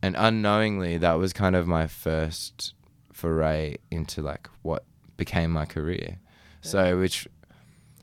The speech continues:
Speaker 1: yeah, I wasn't, there wasn't any grand plans for it. It was kind of like, I guess you hear this word, like, side hustle.
Speaker 2: Yeah.
Speaker 1: Um, it was, like, a little hobby I had on the side of just running this website, and then, um, every,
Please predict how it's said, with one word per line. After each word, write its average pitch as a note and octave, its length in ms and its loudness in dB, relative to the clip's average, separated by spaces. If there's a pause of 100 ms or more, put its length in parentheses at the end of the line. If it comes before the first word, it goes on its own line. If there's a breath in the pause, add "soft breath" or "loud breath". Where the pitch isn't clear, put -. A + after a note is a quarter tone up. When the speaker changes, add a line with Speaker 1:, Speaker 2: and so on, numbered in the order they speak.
(100)
Speaker 1:
yeah, A2 240 2
I G#2+ 40 2
wasn't, B2+ 400 0
there A#2 100 2
wasn't B2+ 220 2
any A2 320 0
grand F2+ 680 2 (160)
plans F#2 440 2
for A#2 120 0
it. - 20 2
It - 40 -2
was A2 100 -2
kind A2+ 160 0
of A2 60 0
like, F2 380 2 (640 soft breath)
I F2+ 100 -4
guess F#2 200 2
you G2+ 60 4
hear F#2 60 6
this F2 220 0
word, E2 140 0
like, D2+ 140 -6
side E2 360 2
hustle. G#2 420 -2 (300)
Speaker 2:
Yeah. F2 280 2
Speaker 1:
Um, D#2 360 -4
it - 40 -8
was, F2 100 -4
like, F#2 120 -6
a F#2 40 0
little E2+ 180 2
hobby E2 320 2
I D#2+ 40 2
had D#2+ 180 0
on D#2+ 100 -2
the D2+ 80 -4
side D2 380 -4
of D2 100 -8
just - 200 -12
running D2 220 -6
this D2 140 -10
website, C#2+ 480 -8
and D#2 160 -8
then, D2 300 -8 (680 soft breath)
um, D2 500 -6 (480)
every, E2 280 -2